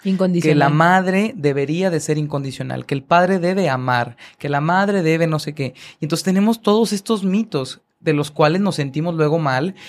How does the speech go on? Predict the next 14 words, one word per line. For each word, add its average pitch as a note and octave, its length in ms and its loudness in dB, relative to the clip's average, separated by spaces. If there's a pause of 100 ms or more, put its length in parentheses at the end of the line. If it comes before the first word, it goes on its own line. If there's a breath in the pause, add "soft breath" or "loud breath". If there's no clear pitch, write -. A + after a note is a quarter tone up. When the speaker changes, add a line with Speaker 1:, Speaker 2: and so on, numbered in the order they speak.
(120)
Speaker 2:
y D3+ 100 0
mucha D3 280 2
gente D3 400 -2
se C#3+ 180 -4
queja D3+ 640 -2
y D#3 160 0
vive D3+ 160 2
atormentada C#3+ 560 0
durante C#3 340 -2
muchos D3 320 -4
años D3+ 220 -2
de D3 80 0
su - 140 -6
vida D#3+ 340 -2